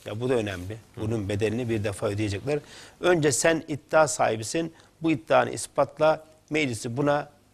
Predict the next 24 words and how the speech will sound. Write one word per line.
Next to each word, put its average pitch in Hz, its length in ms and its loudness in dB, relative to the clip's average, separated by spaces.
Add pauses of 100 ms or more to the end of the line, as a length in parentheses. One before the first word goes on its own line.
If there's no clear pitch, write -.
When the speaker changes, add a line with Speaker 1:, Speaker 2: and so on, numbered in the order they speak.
Speaker 1:
karıştıra-, 151 520 0 (300)
karıştıramazsın," 139 720 -2
Speaker 2:
Hı 110 60 -16
hı. 104 320 -16
Speaker 1:
diyor 101 120 -4
Cumhurbaşkanı. 110 600 -2 (340)
Bir 202 80 0
parantez 151 440 2
açalım 113 240 -4
buraya. 143 320 0
Biliyorsunuz, 143 540 -2 (400)
e, 113 320 2 (380)
Sayın 131 340 2
Kılıçdaroğlu, 123 720 0 (400)
işte - 180 -6
şu - 180 -6
kadar 135 320 6 (220)
Baylokçu 131 680 0 (260)
ak 131 120 -2 (100)
Partili 104 400 -4
var, 120 180 -2 (420)
şu - 160 -16
kadar 127 340 4 (320)
e, 110 340 -6